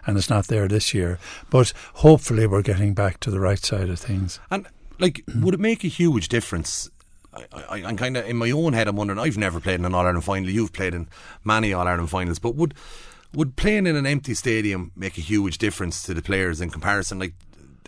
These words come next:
Speaker 2: I, I don't even know how to word it, but
Speaker 1: Hmm.
Speaker 2: do, do, do, do, do you play nearly harder in front of a massive audience driving you on, or do you think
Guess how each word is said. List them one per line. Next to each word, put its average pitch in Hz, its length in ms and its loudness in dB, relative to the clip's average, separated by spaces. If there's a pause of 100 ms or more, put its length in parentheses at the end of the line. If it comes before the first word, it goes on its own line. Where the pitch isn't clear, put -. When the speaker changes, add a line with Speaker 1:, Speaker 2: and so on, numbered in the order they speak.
Speaker 2:
I, - 160 -10
I 123 80 -8
don't 127 100 -8
even 117 140 -4
know 107 60 0
how 113 120 0
to 101 100 -8
word 110 300 0
it, 85 80 -6
but 95 160 -6 (220)
Speaker 1:
Hmm. 120 220 -4 (100)
Speaker 2:
do, 135 80 -6
do, 143 240 -6
do, 147 220 0
do, - 200 -2
do 160 160 0
you 160 120 4
play 185 500 4 (260)
nearly 135 280 2
harder 123 600 2 (140)
in 104 100 -2
front 127 320 -2
of 104 60 -8
a 104 60 -4
massive 104 340 -2
audience 101 340 -2
driving 104 360 -2
you 98 80 -4
on, 101 140 -6
or 90 80 -6
do 90 60 -6
you 95 80 -6
think 139 360 -6